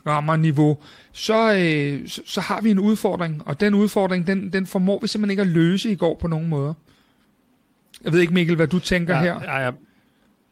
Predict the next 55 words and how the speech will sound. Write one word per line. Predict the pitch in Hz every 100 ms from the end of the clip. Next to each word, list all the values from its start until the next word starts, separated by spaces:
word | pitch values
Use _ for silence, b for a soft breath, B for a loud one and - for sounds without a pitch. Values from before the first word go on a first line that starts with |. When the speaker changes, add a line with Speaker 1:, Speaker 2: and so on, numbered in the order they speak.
| _ _ 151
Speaker 2:
Ja, | 156 156
jeg | 160
tænker | - 156 156
noget, | 147 147 143
noget | 151 147
af | 143
det | 139
samme. | 127 131
Jeg | 139
vil | 135
sige, | - 151 139 B B B
det, | 170
jeg | 180 165
savner | 165 135 151 156
i |
går | 139 135 131
i |
anden | 120 131
halvleg | 131 123 120
særligt, | - 113 113 117
det | 143 131
er, | 120 127 - b b b _ -
udover | 196 202 151 135 135
at, | 127 123 117
øh, | 120
mange | 117 127 143
af |
de | 139
her | 143 131
relationsspillere, | 120 113 151 143 - 131 117 110
som | 123
jo | 131 -
egentlig | 185 196 190 147 - -
står | - 208 196 185
godt, | 165 175
og | 151
det | 190
er |
jo |
det | 175
paradoksale, | 151 151 135 170 160
står | 156 202 190
godt | 165 170
til | 160
Horsens, | 147 175 196 170
det | 160
er |
jo | 143 160
dåseåbner, | 165 196 196 147 143
der | 131 131
i |
virkeligheden | 147 175 175 143 302
Speaker 1:
Præcis. | 359 -
Speaker 2:
burde | 185 202 214 180
være | 147